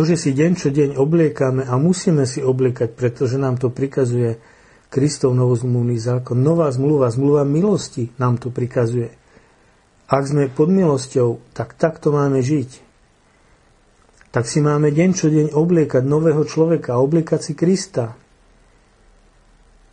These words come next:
A že to isté platí aj o dennodennom vyzliekaní si starého človeka. Platí to v zmysle našej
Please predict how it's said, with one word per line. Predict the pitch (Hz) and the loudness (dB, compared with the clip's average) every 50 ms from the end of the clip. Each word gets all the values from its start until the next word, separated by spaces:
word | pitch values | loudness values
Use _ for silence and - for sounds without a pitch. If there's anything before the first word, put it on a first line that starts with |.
| _ _ _ - | _ _ _ -4
A | - | -2
že | 123 143 143 - | 0 0 0 2
to | - 156 156 - - 185 | 0 0 0 0 0 0
isté | 190 196 196 - - 156 | 0 0 0 0 0 0
platí | 139 127 - 143 147 143 - 147 | 0 2 0 0 0 0 0 0
aj | 135 135 131 | 2 2 2
o | 127 | 2
dennodennom | 147 156 165 160 147 135 139 139 139 131 127 123 | 2 2 2 2 2 2 2 0 2 0 0 0
vyzliekaní | 120 143 151 156 160 151 135 123 - 123 120 120 117 | 0 0 0 2 2 2 0 0 0 -2 0 0 -2
si | 110 - - | -2 -6 -8
starého | 117 - - 123 120 127 120 110 113 113 | -12 -8 -6 -6 -2 -2 -2 -2 -2 -4
človeka. | - - 127 113 110 113 110 - - - 117 | -8 -8 -6 -4 -4 -4 -6 -8 -14 -20 -16
Platí | - - 131 131 139 - 170 147 | -6 -4 -2 -2 -2 -2 -4 -4
to | - 135 123 | -2 -4 -4
v | 120 120 | -4 -4
zmysle | 131 131 127 - 139 123 | -4 -6 -4 -4 -4 -4
našej | 123 120 113 - - 131 123 123 | -2 -4 -4 -4 -4 -6 -6 -6